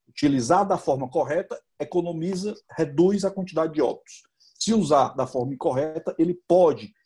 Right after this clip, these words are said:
inibir a resposta imunológica e favorecer o vírus. Bom, mas voltando aqui, os que bloqueiam o vírus,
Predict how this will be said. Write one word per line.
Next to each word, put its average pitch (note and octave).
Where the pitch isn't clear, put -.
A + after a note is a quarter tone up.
inibir C#3
a A#3+
resposta G3
imunológica F3+
e F#3
favorecer F3
o F#3+
vírus. -
Bom, D3+
mas C#3
voltando G#3
aqui, G3
os C3
que -
bloqueiam G#3
o F3
vírus, F#3